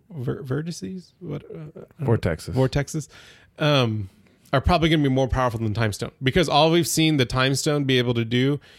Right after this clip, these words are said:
Speaker 1: is a
Speaker 2: Is
Speaker 1: very
Speaker 2: view.
Speaker 1: i-, is a very small radius, right? Like, at the end of Doctor Strange, he's able to turn back time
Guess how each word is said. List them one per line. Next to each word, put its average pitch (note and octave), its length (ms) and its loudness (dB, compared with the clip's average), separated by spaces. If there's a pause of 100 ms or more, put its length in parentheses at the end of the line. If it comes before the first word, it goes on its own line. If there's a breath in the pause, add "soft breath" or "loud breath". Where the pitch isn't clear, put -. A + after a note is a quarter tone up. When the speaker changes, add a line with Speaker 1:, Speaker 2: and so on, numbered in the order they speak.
Speaker 1:
is B2 180 2
a B2 40 4
Speaker 2:
Is A2+ 60 -2
Speaker 1:
very C3 340 4
Speaker 2:
view. B2 300 4 (220)
Speaker 1:
i-, E3 40 -2
is C3 640 0
a C3 120 0
very C3 420 2
small B2 580 0
radius, A2 600 -2
right? A#2+ 240 0 (240 loud breath)
Like, C3 140 2
at C#3 120 2
the D#3+ 140 2
end E3 100 6
of E3 100 4
Doctor C#3 280 2
Strange, B2 440 -2
he's C#3 160 0
able C#3 180 2
to B2 60 0
turn C3+ 260 -4
back A#2+ 240 0
time A#2+ 480 -2